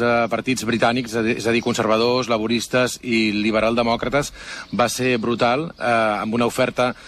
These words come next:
eh, doncs, d'última hora per salvar, eh, aquell referèndum, i amb això, doncs, Alex Salmond, eh, diguéssim que no va tenir proutes armes com per poder, eh, contrarrestar, no, a-, aquesta,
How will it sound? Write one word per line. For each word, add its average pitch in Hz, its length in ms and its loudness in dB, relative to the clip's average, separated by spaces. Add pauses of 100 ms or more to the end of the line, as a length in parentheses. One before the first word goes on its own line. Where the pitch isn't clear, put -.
(220)
eh, 117 260 2
doncs, 113 220 -6
d'última 123 260 2
hora 131 140 2
per 117 260 -4
salvar, 117 560 0
eh, 104 400 0
aquell 120 240 0
referèndum, 131 720 0
i 120 180 2
amb 110 320 2
això, 117 260 0
doncs, 117 200 0
Alex 110 420 0
Salmond, 120 340 2 (360)
eh, 110 180 2
diguéssim 117 380 0
que 123 100 2
no 123 60 2
va 123 80 2
tenir 127 180 -2
proutes 127 340 0
armes 123 360 0
com 135 160 -2
per 123 140 0
poder, 113 800 2
eh, 104 320 -4
contrarrestar, 110 760 2
no, 107 160 -2
a-, 110 220 0
aquesta, 117 520 0